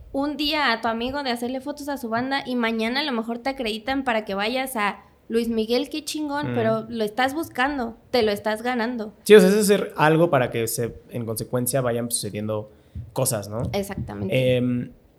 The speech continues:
Speaker 2: en la parte del, del, a la, a las personas a las que te acercas ya cuando vas a dar este salto para un festival más grande o un concierto
Speaker 1: Ujú.
Speaker 2: más grande,
Speaker 1: Ajá.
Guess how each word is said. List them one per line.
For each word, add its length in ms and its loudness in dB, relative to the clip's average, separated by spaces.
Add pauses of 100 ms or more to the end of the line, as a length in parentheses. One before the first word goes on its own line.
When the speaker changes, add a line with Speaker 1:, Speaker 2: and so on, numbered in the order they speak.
(180)
Speaker 2:
en 100 0
la 100 2
parte 240 2
del, 720 2
del, 480 -4 (100)
a 100 -2
la, 100 2
a 120 -4
las 160 -4
personas 360 0
a 60 4
las 120 0
que 100 -6
te 100 -10
acercas 500 -2
ya 160 0
cuando 260 0
vas 240 0
a 80 -2
dar 180 -2
este 180 -4
salto 300 -2
para 280 -4
un 160 -8
festival 260 -4
más 120 -6
grande 320 -4
o 60 -6
un 220 -6
concierto 320 -4
Speaker 1:
Ujú. 40 -2
Speaker 2:
más 140 -4
grande, 400 -6
Speaker 1:
Ajá. 380 -10